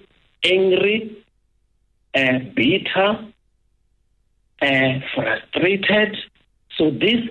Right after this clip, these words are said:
are the words that you can use to describe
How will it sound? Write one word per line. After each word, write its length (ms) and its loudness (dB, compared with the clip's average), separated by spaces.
are 300 0
the 100 2
words 640 0
that 320 0
you 60 -4
can 240 -6
use 460 -4
to 100 -8
describe 800 -2